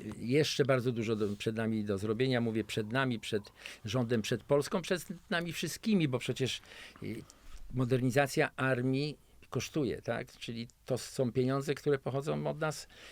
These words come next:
wszystkich, ale to trzeba zrobić, bo bezpieczeństwo jest, i to nie jest slogan,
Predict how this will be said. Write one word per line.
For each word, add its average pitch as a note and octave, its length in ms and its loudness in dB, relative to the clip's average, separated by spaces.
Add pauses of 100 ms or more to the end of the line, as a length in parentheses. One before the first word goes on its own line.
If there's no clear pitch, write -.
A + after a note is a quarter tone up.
wszystkich, - 500 0
ale C#3+ 120 4
to - 140 -4
trzeba D3+ 200 2
zrobić, G2 320 0
bo A#2 180 2
bezpieczeństwo D3 600 -2
jest, - 380 -2 (240)
i - 40 -16
to E3+ 120 0
nie E3 80 2
jest C#3 140 4
slogan, G#2 560 -2